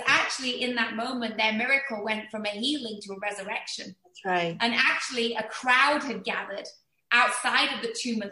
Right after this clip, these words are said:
Speaker 1: Lazarus. And, and when Jesus prayed, he said, "For their sake, come out, Lazarus." In other words, that went from a small miracle that could have happened in their house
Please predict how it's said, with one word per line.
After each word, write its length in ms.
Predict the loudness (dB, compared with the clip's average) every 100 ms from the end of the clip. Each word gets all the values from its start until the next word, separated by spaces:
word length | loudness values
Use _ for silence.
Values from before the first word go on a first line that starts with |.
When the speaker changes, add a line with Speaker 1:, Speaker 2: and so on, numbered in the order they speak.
| -6
Speaker 1:
Lazarus. 480 | -6 -6 -10 -12 -16 _ _ -2
And, 140 | 2 2 2
and 140 | 4
when 200 | 4 4
Jesus 460 | 4 4 4 0 -6 0
prayed, 280 | 2 2 0
he 120 | -4
said, 320 | 0 -2 0
"For 80 | -4
their 420 | -4 0 2 2 -2 -6
sake, 340 | -6 -8 -10 -18 _ _ -20 -20
come 220 | -2 4 4
out, 200 | 4 0
Lazarus." 580 | -6 -8 -10 -12 -14 -8
In 120 | 0 2
other 260 | 6 6
words, 280 | 4 0 -2 2
that 220 | 2 2 0
went 240 | 0 0
from 340 | -2 -2 -2 -6 -8
a 40 |
small 460 | -6 -2 2 4 4
miracle 380 | 2 0 0 -4
that 140 | -4
could 140 | -4 -6
have 120 | -2
happened 300 | -4 -4 -4
in 120 | -2
their 100 | -2
house 640 | -4 0 0 0 -6 -14